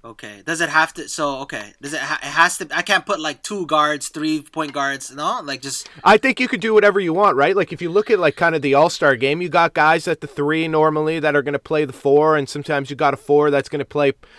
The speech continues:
Speaker 2: you know, gonna play center. But you gotta
Speaker 1: Mm.
Speaker 2: keep in mind, you put out a lot of, like, tiny guys. I'm gonna run a lineup of just Charles Oakley, Valanciunas. I'm gonna get,
Speaker 1: <laughs>
Speaker 2: I'm gonna get Bargnani playing shooting guard, you know, like, just <laughs> gonna,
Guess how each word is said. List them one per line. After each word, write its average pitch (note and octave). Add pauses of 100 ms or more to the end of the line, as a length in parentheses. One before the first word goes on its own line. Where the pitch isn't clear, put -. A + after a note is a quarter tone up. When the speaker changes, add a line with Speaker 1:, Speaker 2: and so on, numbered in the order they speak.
(160)
Speaker 2:
you F3
know, D#3+
gonna D#3+
play D#3
center. D#3+ (300)
But D#3
you D#3+
gotta D#3
Speaker 1:
Mm. B2+
Speaker 2:
keep E3+
in D3
mind, D3
you D3+
put D#3+
out D3+
a C3+
lot C#3
of, C3
like, B2
tiny C#3+
guys. A#2+
I'm C3
gonna C3+
run C3
a A#2+
lineup B2
of A#2
just -
Charles A#2+
Oakley, A#2+
Valanciunas. A#2 (160)
I'm E4+
gonna D4+
get, A#3
Speaker 1:
<laughs> -
Speaker 2:
I'm G3
gonna F#3+
get F#3
Bargnani F#3
playing F3
shooting F3+
guard, E3+
you D#3+
know, D#3+
like, D#3
just D3
<laughs> -
gonna, D#3+